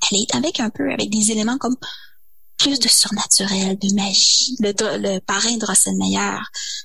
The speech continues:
euh, qui est dans l'histoire. D'ailleurs, on se demande, on se demande toujours,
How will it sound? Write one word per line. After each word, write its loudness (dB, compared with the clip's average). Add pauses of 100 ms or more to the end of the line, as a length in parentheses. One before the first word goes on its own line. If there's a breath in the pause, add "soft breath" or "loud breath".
(140)
euh, 2
qui 2
est -2
dans 0
l'histoire. 2
D'ailleurs, -2 (120)
on 0
se 4
demande, 0 (1160)
on 2
se 4
demande -2
toujours, -2